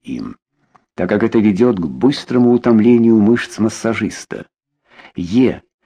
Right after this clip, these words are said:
Не прижимать сильно вибратод к телу, чтобы не затормаживать действие мотора. Частое затормаживание, а тем более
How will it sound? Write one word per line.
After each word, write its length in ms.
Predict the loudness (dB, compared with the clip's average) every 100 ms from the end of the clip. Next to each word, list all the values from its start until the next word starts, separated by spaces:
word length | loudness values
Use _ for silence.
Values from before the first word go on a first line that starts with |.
| _ -20 -10
Не 240 | -2 0 2
прижимать 720 | 4 4 4 4 4 0 -4
сильно 500 | -8 0 2 4 2
вибратод 680 | 2 2 2 0 0 -2
к 160 | -4 -20
телу, 560 | -2 0 0 -2 -8 -14 _ -14
чтобы 440 | -8 -4 -2 0
не 180 | 2 2
затормаживать 800 | 2 0 2 2 2 0 -2 -2
действие 540 | 0 -2 -2 -2 0
мотора. 500 | 0 -2 -4 -4 -10 -16 _ _ _ _ _ _ _ _ -8
Частое 580 | -4 -4 -4 0 0
затормаживание, 1080 | 0 -2 -2 0 0 -2 -4 -8 -10 -12 -14 _ _ _ _ -8
а 140 | -6
тем 260 | 0 0 2
более 400 | 2 4 2